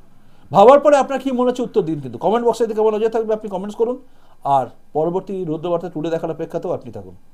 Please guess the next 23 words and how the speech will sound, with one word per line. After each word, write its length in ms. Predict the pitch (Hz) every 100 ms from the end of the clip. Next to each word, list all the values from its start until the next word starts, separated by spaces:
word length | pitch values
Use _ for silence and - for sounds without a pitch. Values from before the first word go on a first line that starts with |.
| - - - - - -
প্রতিবেদনটায় 640 | - 165 180 190 180 180 175 - - -
কমেন্টস 260 | 139 151 147
কিন্তু 160 | 170
করবেনই, 420 | - 131 127 107 92 - - - - -
শেয়ার 240 | - 226 233
করবেন 300 | 151 117 104
পারলে, 280 | 107 95 101
কারণ 160 | 156 156
জাগাতে 300 | 139 135 135
হবে 100 | 120
সবাইকে। 360 | 110 95 101 - - -
দায়িত্বটা 320 | 135 147 180
শুধু 180 | 175 180
আমার 200 | 151 170
নয়, 180 | 151 104 - - - - -
আপনারও, 380 | 131 135 127 101 - - - -
কারণ 240 | 147 185 247 - - - - - -
আপনার 320 | 143 160 208
ভবিষ্যৎ 400 | 175 151 - 196
প্রজন্ম 320 | 180 175 160
এই 80 | 151
বাংলায় 360 | 147 143 143 139
বাঁচবে, 320 | 113 - 104